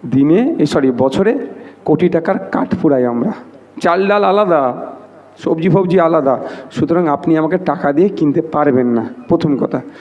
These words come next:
দ্বিতীয় কথা হচ্ছে, এই যে আমি দুশো চুরানব্বই এর মধ্যে একজন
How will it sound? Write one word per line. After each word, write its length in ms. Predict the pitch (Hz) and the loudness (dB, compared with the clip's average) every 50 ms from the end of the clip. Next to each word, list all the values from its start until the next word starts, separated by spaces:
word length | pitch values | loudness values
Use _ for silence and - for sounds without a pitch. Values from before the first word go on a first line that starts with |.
| - - - - 139 | -20 -16 -8 -4 0
দ্বিতীয় 320 | 131 180 208 180 285 294 | 2 2 2 2 2 2
কথা 260 | 294 262 247 247 208 | 2 2 2 2 2
হচ্ছে, 460 | 196 160 151 147 156 151 233 226 285 349 - - - - - - - - - | 2 2 2 0 0 0 0 0 0 -2 -6 -12 -16 -18 -20 -20 -20 -4 0
এই 300 | - 185 226 254 277 277 | 2 4 4 6 4 4
যে 600 | 247 190 180 254 247 247 254 262 262 262 262 254 254 262 - - - - - - - - - - | 4 4 4 4 6 6 6 6 6 4 2 0 -4 -4 -6 -10 -12 -14 -20 -20 -20 -14 -6 -2
আমি 640 | 156 185 214 240 254 254 262 254 247 254 247 247 254 254 254 - - - - - - - - - - - | 0 2 4 4 4 4 4 4 2 2 0 -4 -6 -8 -10 -12 -14 -16 -18 -20 -20 -20 -20 -20 -16 -2
দুশো 360 | 160 - 226 208 - 254 233 233 | 2 4 4 4 4 4 4 4
চুরানব্বই 640 | 233 233 233 233 233 233 240 240 226 196 190 240 | 4 2 2 2 2 2 2 2 2 2 2 2
এর 100 | 240 233 | 4 4
মধ্যে 400 | 233 233 233 220 190 175 233 233 | 4 4 2 2 2 4 4 4
একজন 960 | 226 202 196 208 214 202 190 180 196 233 233 233 233 240 240 240 240 240 | 6 6 4 4 4 2 2 4 6 8 8 8 6 4 2 0 0 -2